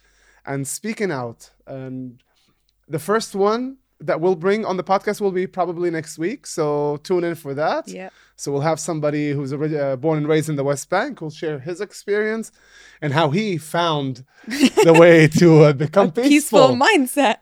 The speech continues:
Speaker 1: Like, um,
Speaker 2: But I think we are unique in the sense of, we know that it's extremely dangerous for Palestinians specifically, um, to, um, to,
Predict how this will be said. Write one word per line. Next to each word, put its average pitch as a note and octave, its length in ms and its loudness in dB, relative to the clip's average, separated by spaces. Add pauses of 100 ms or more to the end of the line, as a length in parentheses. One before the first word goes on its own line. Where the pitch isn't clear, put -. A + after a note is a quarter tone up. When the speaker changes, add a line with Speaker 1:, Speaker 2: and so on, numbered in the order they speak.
(120)
Speaker 1:
Like, D#3 380 2
um, D#3+ 520 2
Speaker 2:
But D4 120 0
I F4+ 80 6
think B4+ 240 -6
we F4 140 -2
are B3+ 180 0
unique B3 420 -6
in G#3 120 -8
the F3+ 80 -6
sense G3+ 560 -12
of, F3 680 -4 (220)
we A3+ 80 -2
know E4 140 2
that C#4 100 -2
it's A3+ 160 -8
extremely A#3 400 -8
dangerous F#3 400 -10
for F3 140 -10
Palestinians F3 580 -10
specifically, F3 840 -12 (320)
um, D#3+ 680 -8 (100)
to, F3 760 -8 (100)
um, D#3 720 -14 (880)
to, F3 880 -8